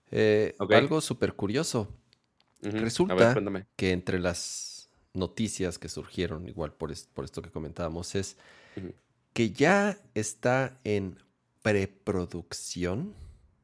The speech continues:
Speaker 1: o por lo menos muy avanzado el
Speaker 2: Ujú.
Speaker 1: tema, para tener una serie en Netflix de
Speaker 2: Sí.
Speaker 1: Horizon Zero Dawn.
Speaker 2: Ujú.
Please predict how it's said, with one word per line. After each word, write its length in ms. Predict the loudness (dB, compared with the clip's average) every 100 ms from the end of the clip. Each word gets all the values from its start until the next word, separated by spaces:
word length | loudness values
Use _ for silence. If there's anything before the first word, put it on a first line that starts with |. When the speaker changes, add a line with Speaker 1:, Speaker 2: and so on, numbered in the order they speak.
| _ -6
Speaker 1:
o 160 | -6 -2
por 220 | -2 -2
lo 100 | -2
menos 420 | -2 -4 -6 -8
muy 300 | -4 -2 0
avanzado 760 | -2 -4 -6 -4 -2 -2 -4 -8 _ _ _ _ -8
el 200 | -8 -6
Speaker 2:
Ujú. 40 | -2
Speaker 1:
tema, 440 | 0 -2 -6 -10 _
para 300 | 0 0 0
tener 360 | -2 0 0 -2 -2
una 280 | 0 0 0
serie 640 | 2 2 2 0 0 -4 _ _ _ -4
en 260 | -4 0
Netflix 720 | -2 -2 -6 -6 -4 -8 -14 _ _ _ -6
de 160 | -2 0
Speaker 2:
Sí. 80 | 0
Speaker 1:
Horizon 480 | 0 0 -2 -6
Zero 320 | -4 -4 -4 -6
Dawn. 340 | -6 -6 -10 -20 _ _ _ _ _ _
Speaker 2:
Ujú. 300 | -10 -8 -8